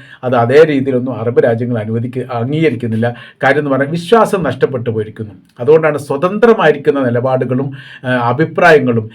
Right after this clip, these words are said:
ഇപ്പോൾ എല്ലാ അറബ് രാജ്യങ്ങളും പറയുന്നത്. റഷ്യയും ചൈനയുമായിട്ടുള്ള സൗഹൃദ ബന്ധങ്ങൾ കൂടുതൽ കഠിനമാക്കുന്നു. അവർക്ക് സൈനിക മേഖല തുറക്കാനുള്ള സംവിധാനങ്ങൾ ഒരുക്കുന്നു. ആ മേഖലയുമായിട്ട് ബന്ധപ്പെട്ട് എല്ലാവിധ സഹായ-, സഹായങ്ങൾ നൽകാൻ വേണ്ടി തീരുമാനിക്കുന്നു.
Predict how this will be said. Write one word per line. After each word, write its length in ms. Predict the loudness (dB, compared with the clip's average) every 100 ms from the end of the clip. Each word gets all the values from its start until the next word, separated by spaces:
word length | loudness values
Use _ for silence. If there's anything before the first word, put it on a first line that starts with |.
| -12
ഇപ്പോൾ 240 | -4 0 0
എല്ലാ 180 | 2
അറബ് 520 | 2 4 2 2 2 2
രാജ്യങ്ങളും 440 | 2 0 -4 -4
പറയുന്നത്. 480 | -4 -4 -8 -6 -6
റഷ്യയും 320 | -2 -2 -2
ചൈനയുമായിട്ടുള്ള 760 | -2 -2 -4 -4 -4 -2 -4 -4 -10 -8
സൗഹൃദ 360 | -2 0 2 0
ബന്ധങ്ങൾ 360 | 0 -2 -4
കൂടുതൽ 220 | -6 -4 -4 -4
കഠിനമാക്കുന്നു. 840 | -4 -4 -2 -2 -2 -2 -4 -6 -10 -18 -4
അവർക്ക് 460 | 2 4 4 2 0 -4 -2
സൈനിക 340 | 0 2 0
മേഖല 360 | 2 0 2 0
തുറക്കാനുള്ള 540 | 0 -4 -4 -4 -4
സംവിധാനങ്ങൾ 640 | -4 -6 0 2 2 4 2
ഒരുക്കുന്നു. 460 | 2 -2 -4 -4 -10 -6
ആ 180 | 2 4
മേഖലയുമായിട്ട് 760 | 4 4 4 2 2 2 2
ബന്ധപ്പെട്ട് 500 | 0 -2 -2 -2 -2
എല്ലാവിധ 480 | -2 2 2 2 -2
സഹായ-, 720 | -6 -4 2 4 4 0 -4
സഹായങ്ങൾ 480 | -6 -2 -2 0 -2
നൽകാൻ 340 | -2 -2 -2 -2
വേണ്ടി 160 | -2
തീരുമാനിക്കുന്നു. 800 | -4 -4 -4 -4 -4 -4 -6 -6